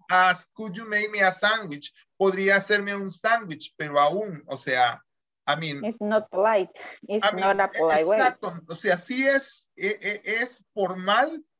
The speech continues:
Speaker 1: quizás, pero no es polite.
Speaker 2: But
Speaker 1: O sea,
Speaker 2: not
Speaker 1: es una
Speaker 2: polite.
Speaker 1: forma por la,
Speaker 2: Mm-hmm.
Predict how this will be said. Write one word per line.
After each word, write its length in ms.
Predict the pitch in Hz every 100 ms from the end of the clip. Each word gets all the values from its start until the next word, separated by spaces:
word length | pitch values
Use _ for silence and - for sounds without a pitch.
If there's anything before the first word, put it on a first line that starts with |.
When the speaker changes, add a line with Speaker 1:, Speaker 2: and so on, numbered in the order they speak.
| -
Speaker 1:
quizás, 480 | 185 - 208 226 _
pero 240 | 202 185
no 260 | 175 185 190
es 180 | 196
polite. 600 | - 147 139 202 220 147 -
Speaker 2:
But 140 | 202 -
Speaker 1:
O 60 | 214
sea, 20 |
Speaker 2:
not 40 | 220
Speaker 1:
es 100 | -
una 180 | 180 233
Speaker 2:
polite. 120 | 180
Speaker 1:
forma 240 | 185 220
por 180 | - 185
la, 180 | 175 190
Speaker 2:
Mm-hmm. 180 | 190 185